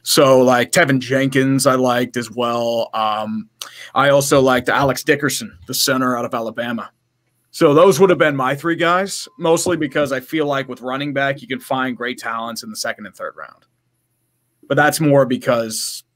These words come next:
I feel like the Steelers are really trying to capitalize on, like, the final years of their window, and they felt that running back was a big weakness. And I mean, it ki-, run, like,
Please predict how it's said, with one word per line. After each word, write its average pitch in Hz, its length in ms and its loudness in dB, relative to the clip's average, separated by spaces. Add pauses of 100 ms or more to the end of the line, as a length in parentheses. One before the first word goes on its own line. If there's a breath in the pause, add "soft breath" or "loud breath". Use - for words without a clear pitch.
(1000 loud breath)
I 147 80 0
feel 185 240 4
like 175 160 2
the 156 60 -2
Steelers 165 480 2
are 135 80 -2
really 143 300 -2
trying 139 280 -4
to 120 80 -8
capitalize 143 800 -2
on, 123 100 -6
like, 117 180 -10
the 113 60 -18
final 131 460 -6
years 127 260 -6
of 110 80 -12
their 117 160 -6
window, 143 480 -6 (360)
and 131 340 0
they 135 100 2
felt 139 240 0
that 123 120 -2
running 123 320 -4
back 123 220 -2
was 120 120 -10
a 107 40 -12
big 113 240 -8
weakness. 110 640 -8
And 92 400 -10 (1200)
I 123 40 -8
mean, 113 360 -4 (160)
it 147 160 2
ki-, 165 180 0
run, 175 420 2
like, 139 260 2